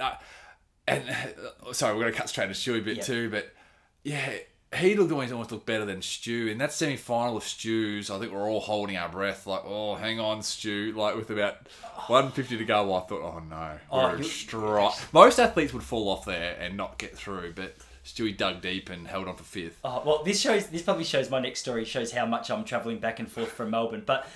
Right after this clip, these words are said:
Speaker 2: the night that his race was on,
Speaker 1: Yep.
Speaker 2: I was, again, like Peter Bolt, I was driving home from Melbourne. I was on the Westgate Freeway. I had my eyes on the clock. I had a magnet on my, I'm probably gonna get arrested for this. I don't think you're allowed to say it.
Speaker 1: <laughs>
Speaker 2: I had a magnet with my phone up on the car, just with the race playing.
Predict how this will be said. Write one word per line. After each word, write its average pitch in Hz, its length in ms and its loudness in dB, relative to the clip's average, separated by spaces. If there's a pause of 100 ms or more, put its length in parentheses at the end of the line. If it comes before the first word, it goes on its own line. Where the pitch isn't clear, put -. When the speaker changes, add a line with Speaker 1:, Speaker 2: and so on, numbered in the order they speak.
(140)
Speaker 2:
the 151 100 4
night 170 280 10
that 156 180 0
his 135 260 -6
race 127 320 0
was 120 140 -4
on, 120 420 2
Speaker 1:
Yep. 98 260 -4
Speaker 2:
I 147 100 8
was, 147 180 6 (100)
again, 127 320 2
like 120 220 2
Peter 127 160 -4
Bolt, 117 280 2
I 123 40 2
was 120 100 -4
driving 127 280 0
home 120 160 -6
from 110 160 -8
Melbourne. 113 260 0
I - 20 -2
was 120 140 0
on 131 80 2
the 113 80 2
Westgate 135 420 0
Freeway. 120 540 -2 (200)
I 113 60 -8
had 147 160 2
my 139 80 4
eyes 135 300 4
on 135 80 -4
the 123 80 -4
clock. 131 240 -4
I 120 80 -2
had 139 120 2
a 117 60 0
magnet 139 560 0
on 123 160 0
my, 120 260 4
I'm 139 120 -2
probably 185 200 0
gonna 123 120 -2
get 110 100 -2
arrested 127 280 0
for - 80 -8
this. 139 140 0
I 160 60 6
don't 160 80 2
think 160 140 0
you're 143 80 2
allowed 147 80 4
to - 60 0
say 156 200 10
it. 151 60 6
Speaker 1:
<laughs> - 320 0
Speaker 2:
I 170 80 6
had 190 120 8
a 147 120 4
magnet 170 280 4
with 147 120 -4
my 135 120 2
phone 143 220 0
up 139 140 0
on 135 60 -6
the 127 60 0
car, 131 220 4
just 139 180 -2
with 185 120 0
the 131 100 -2
race 120 340 2
playing. 131 500 0